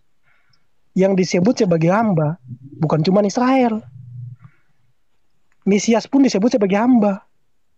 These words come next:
Digenapi di dalam perjanjian baru. Jangan kau buang itu Yesaya empat puluh satu ya, empat puluh dua.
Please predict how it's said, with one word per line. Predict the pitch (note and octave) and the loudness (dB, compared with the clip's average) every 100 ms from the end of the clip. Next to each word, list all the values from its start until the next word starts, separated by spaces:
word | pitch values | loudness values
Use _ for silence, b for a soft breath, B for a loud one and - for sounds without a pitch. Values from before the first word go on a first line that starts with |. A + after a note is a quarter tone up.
| - | -4
Digenapi | E3+ G3 G3+ A#3+ F3+ | 0 2 2 0 -2
di | |
dalam | F3+ F#3 A3 | 0 2 0
perjanjian | G3 D#3 D#3+ D#3 | 0 0 0 2
baru. | E3 F#3+ D#3+ - _ _ - | 0 0 -4 -8 _ _ -4
Jangan | F3+ A3 | 0 2
kau | A#3+ A#3+ | 2 2
buang | A#3+ A#3+ | 2 2
itu | F3 D#3 | 0 0
Yesaya | D3+ D3+ | 0 0
empat | D3+ D3 D3 | 0 -2 -4
puluh | D3+ | -4
satu | D3 F3 D3 | -2 -2 0
ya, | C#3+ F3 b b - | -2 -2 b b -4
empat | D3+ | -4
puluh | D3 D3+ | -2 0
dua. | F3 | 0